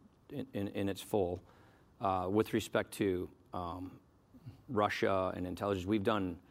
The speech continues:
thorough investigations on this issue. Uh, both chambers have. And obviously, I think we're capable of doing that. But with respect to Mueller, uh, I'm not worried about his ability to, to do a complete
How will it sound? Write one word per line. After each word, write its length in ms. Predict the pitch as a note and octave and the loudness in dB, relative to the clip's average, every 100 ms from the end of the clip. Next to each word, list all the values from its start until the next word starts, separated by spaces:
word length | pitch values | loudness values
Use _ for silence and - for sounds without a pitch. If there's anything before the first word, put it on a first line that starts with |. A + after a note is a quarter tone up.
| - - _ - - - | -20 -20 _ -20 -8 2
thorough 300 | B2+ A2+ G2 | 6 6 4
investigations 680 | F2 F2+ G2 G2 F2+ F#2 F2+ | 0 -2 -4 -4 -4 -6 -8
on 100 | F#2+ | -8
this 200 | G2 - | -8 -6
issue. 400 | F#2+ - F#2+ G#2+ - G#2 | -6 -4 -6 -6 -12 -12
Uh, 240 | F#2 F2+ | -8 -6
both 400 | F2 G#2 A2 G#2 - _ _ | 0 4 4 2 -8 _ _
chambers 420 | - F#2+ F2 F2 | -4 -2 -2 -4
have. 420 | - F2 F#2+ G2+ - - - - - - - | -6 -10 -12 -14 -16 -20 -20 -20 -20 -20 -8
And 140 | A2+ G2 | -4 0
obviously, 440 | G2 G2 G2 G2 | 2 0 0 0
I 40 | |
think 140 | F#2 F#2+ | 0 0
we're 120 | F2 | -4
capable 400 | - - - G2+ | -6 -10 -6 -6
of 80 | E2+ | -4
doing 280 | F#2 F2 E2+ | -4 -6 -8
that. 300 | F2+ F2+ - - - - - | -8 -10 -12 -20 -20 -20 -2
But 100 | - | 2
with 160 | A2+ B2+ | 4 4
respect 300 | C#3+ C3 D3 | 4 2 2
to 80 | B2 | 4
Mueller, 500 | A2+ C3+ G2+ F2 F#2 - | 4 4 2 -2 -8 -6
uh, 460 | G2 F#2 F2+ F2 F2 - _ _ - - - - - - - - | -2 0 0 -2 -6 -10 _ _ -20 -20 -20 -20 -20 -20 -20 -4
I'm 180 | C3+ A2 | 2 4
not 220 | A#2 A2+ | 4 4
worried 320 | G2+ A2 A2+ | 4 6 6
about 300 | F#2 F2+ F2+ | 4 2 0
his 300 | F2+ G2+ G2+ | -2 -2 0
ability 420 | F2+ F2 G2 F2+ E2+ | 0 2 2 2 -2
to, 220 | - E2 | -6 -6
to 200 | - F2+ | -6 -8
do 400 | F2 F#2 F#2 F2+ - | -2 0 0 -2 -8
a 160 | - F#2 | -10 -8
complete 400 | F#2 F#2 F#2+ F#2 | -6 -4 -2 -4